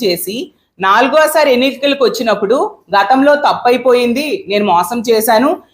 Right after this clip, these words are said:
ఈసారి మాత్రం ఇచ్చిన హామీలన్నీ అమలు చేస్తాను, నమ్మి ఓట్లేయండి అని చెప్తే నాలుగోసారి ప్రజలు నమ్మి ఓట్లేశారు. ఓట్లేస్తే ఈసారి కూడా అదే విధంగా ప్రజల్ని,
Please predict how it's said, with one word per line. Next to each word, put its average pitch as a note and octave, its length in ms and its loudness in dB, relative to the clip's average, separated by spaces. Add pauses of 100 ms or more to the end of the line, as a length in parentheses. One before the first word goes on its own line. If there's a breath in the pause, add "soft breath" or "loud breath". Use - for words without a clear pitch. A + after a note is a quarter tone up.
(140 soft breath)
ఈసారి D4+ 380 2
మాత్రం C#4+ 360 0
ఇచ్చిన C#4 340 -4
హామీలన్నీ C4+ 720 0
అమలు A3+ 360 0
చేస్తాను, B3 580 0
నమ్మి B3+ 400 0
ఓట్లేయండి B3 720 2
అని A3+ 140 0
చెప్తే F#3+ 600 -4 (280 soft breath)
నాలుగోసారి C4+ 640 2
ప్రజలు A#3+ 400 0
నమ్మి A3+ 280 0
ఓట్లేశారు. F#3 640 0 (340)
ఓట్లేస్తే C#4+ 640 2
ఈసారి C#4+ 580 -2
కూడా D4 440 0
అదే C4 260 2
విధంగా C4 580 0 (180)
ప్రజల్ని, B3+ 540 0